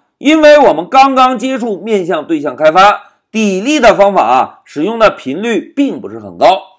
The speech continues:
这个方法呢，会在我们就业班学习再给大家详细的展开。那在这一小节中啊，老师呢就先给大家简单的演练一下隐匿的方法和 delete 的方法。来，让我们回到P Y Charm。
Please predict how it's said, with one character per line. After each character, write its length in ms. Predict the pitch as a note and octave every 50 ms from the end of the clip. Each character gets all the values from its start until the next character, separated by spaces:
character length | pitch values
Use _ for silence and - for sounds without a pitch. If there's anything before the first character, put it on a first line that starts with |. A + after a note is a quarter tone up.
| _ _
这 120 | - E4+
个 140 | E4+ D4+ C4+
方 180 | G#3+ C4 C4 C4+
法 140 | A#3+ G#3 F3+
呢， 300 | C#4+ D#4 E4+ F4 E4 - - _ _
会 160 | - C#4 C4+
在 160 | B3+ B3 A3 F#3
我 60 | C#3
们 140 | C3+ D3+ D#3+
就 240 | - C4+ D4 C4 G#3+
业 100 | F#3 E3
班 180 | E3 F3 F3+ F#3
学 200 | - - F#3 D#3+
习 300 | D#3+ C#3 C3 C3 D3 F3
再 340 | F3 - - B3 A3 F#3 D3+
给 140 | A2+ G#2 G2
大 100 | G#2 B2+
家 140 | C3+ C#3+ C#3+
详 340 | C#3 - - - G2+ A#2+
细 160 | D3 - F#3 D#3
的 140 | A2+ G2+
展 160 | F2+ F#2 - -
开。 260 | - D#3 F#3+ G#3 G3 - - _ _ _ _
那 160 | - C4 D#4
在 140 | D#4+ D#4+ - -
这 140 | - F4
一 140 | E4 C#4 G#3+
小 160 | - - G#2+
节 120 | F#2 G2+ A2
中 140 | C#3 F3 F#3+
啊， 300 | E3+ C3 - - _ _ -
老 120 | - C3
师 140 | D3 E3+ A#3
呢 200 | B3 B3 A#3+ A#3
就 200 | - G#3+ G#3+ E3+
先 260 | E3 - A#3 A#3+ B3
给 140 | A3+ F#3 D3
大 100 | D3 D#3+
家 80 | F3+ -
简 340 | - - E3+ D3 A#2+ G#2
单 160 | A2 D3+ G3 G#3+
的 120 | A3 G#3+
演 240 | F3+ C#3 G#2+ G2 G2+
练 180 | C#3 G3 G3+
一 60 | E3+ E3
下 220 | G#3 F#3+ - - _ _ _ _
隐 320 | - F3 F#3 F3 D#3+ D#3+
匿 160 | G3 C#4 D4+ C4
的 100 | G#3+ E3
方 220 | C#3 E3 E3 D#3+
法 220 | C#3 B2 - - _
和 140 | - D3+ E3+
delete 480 | - - C3+ A#2 G2+ G2 A2 F#3+ F#3
的 100 | C#3 B2
方 180 | A2+ C3 C3+ C3
法。 200 | A#2+ - - _ _ _ _ _ _
来， 320 | - F3 B3 B3+ - - _
让 180 | - B3 A#3 G3+
我 40 | D#3
们 140 | C3+ B2+
回 300 | A#2 - - B2 A2+ A#2+
到 240 | C#3+ G3+ F3+ - - -
P 140 | - F3
Y 140 | E3+ E3 E3+
Charm。 260 | E3 F3 D3 A#2 G#2